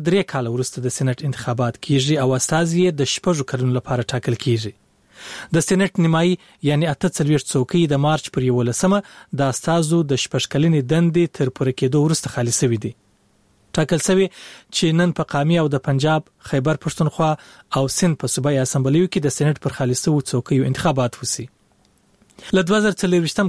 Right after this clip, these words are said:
کال څخه د پاکستان سینټ ټول شپږ نوي غړي لري چې ورڅخه یې هر صوبه څوارلس عمومي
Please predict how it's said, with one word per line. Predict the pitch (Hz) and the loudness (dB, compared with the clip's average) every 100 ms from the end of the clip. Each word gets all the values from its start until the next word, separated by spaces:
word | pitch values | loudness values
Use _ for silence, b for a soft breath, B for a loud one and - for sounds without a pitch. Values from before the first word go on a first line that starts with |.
| - | 0
کال | 135 - | -4 -4
څخه | - | -6
د | 131 | -4
پاکستان | 139 131 156 151 | -2 -2 0 0
سینټ | - 147 160 - - | 0 2 0 -2 0
ټول | 151 151 - | 2 2 -2
شپږ | - 170 135 | -2 -2 0
نوي | 131 120 | 0 2
غړي | 151 196 | 2 2
لري | 208 202 | 2 0
چې | - 165 | 0 -4
ورڅخه | - 165 180 | -2 -2 0
یې | 175 B B B - | 0 B B B -2
هر | 185 185 - | 0 0 -2
صوبه | 120 120 - | -4 -4 -2
څوارلس | 156 151 143 - | 0 0 -2 -2
عمومي | 135 135 | 0 2